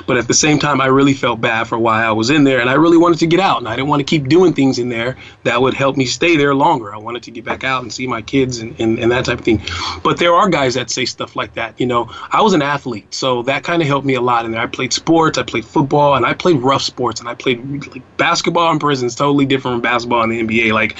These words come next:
we're catching elbows and we're giving, you know, all this stuff. And, you know, there was a couple quarrels and squirrel squabbles here and there, and, you know, but you gain respect just by being an honest person. I didn't run debts. I didn't borrow drugs and do all that stuff, and everything I said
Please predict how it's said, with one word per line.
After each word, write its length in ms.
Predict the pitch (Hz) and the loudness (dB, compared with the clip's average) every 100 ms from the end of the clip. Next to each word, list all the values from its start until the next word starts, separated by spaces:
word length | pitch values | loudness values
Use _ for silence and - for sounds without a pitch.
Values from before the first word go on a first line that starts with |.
| - - | -8 -4
we're 140 | 131 | -2
catching 320 | 156 143 127 | 0 0 2
elbows 460 | 135 135 131 131 123 | 2 2 2 2 0
and 100 | 120 | -2
we're 100 | 131 | -2
giving, 260 | 135 123 | 0 0
you 60 | 127 | 0
know, 80 | 117 | 2
all 160 | 117 117 | 0 0
this 140 | 113 | 0
stuff. 560 | - 110 - - - - | 0 -2 -4 -10 -14 -4
And, 140 | 131 127 | 2 4
you 60 | 135 | 6
know, 180 | 127 | 4
there 140 | 131 143 | 4 4
was 100 | 147 | 2
a 80 | 147 | 0
couple 240 | 160 143 | -2 -2
quarrels 460 | - 139 135 131 127 | 0 2 4 2 0
and 80 | |
squirrel 400 | 110 131 127 127 | -2 0 2 2
squabbles 480 | 110 - 127 135 123 | 0 -2 0 2 0
here 180 | 120 - | 2 2
and 120 | 120 | 2
there, 280 | - 123 120 | 2 2 0
and, 260 | 113 117 131 | -2 -2 2
you 100 | 120 | 2
know, 140 | 120 | 2
but 200 | 123 123 - | 2 0 0
you 100 | 160 | 2
gain 220 | 185 190 | 4 4
respect 480 | 180 160 - 175 - - - | 4 2 -2 -4 -6 -12 -8
just 240 | 139 - | -8 -4
by 220 | 135 123 113 - - _ | -2 -2 -4 -14 -20 _
being 180 | 147 151 | 0 2
an 60 | 143 | 2
honest 340 | 147 147 135 | 2 2 0
person. 380 | 147 147 151 139 | 0 0 0 -2
I 100 | 127 | 0
didn't 220 | 143 131 | 0 0
run 280 | 135 147 117 | 0 0 0
debts. 340 | 139 139 - 127 | 0 0 0 -2
I 80 | |
didn't 200 | 135 135 | 0 0
borrow 300 | 127 139 135 | 0 2 2
drugs 400 | 131 127 135 135 | 2 2 2 0
and 80 | 120 | 0
do 140 | 127 131 | 2 2
all 100 | 131 | 2
that 100 | 131 | 0
stuff, 260 | - 131 131 | 0 -2 -2
and 80 | |
everything 360 | 123 131 127 131 | -2 0 0 -2
I 80 | 127 | -2
said 320 | - 127 | 0 -2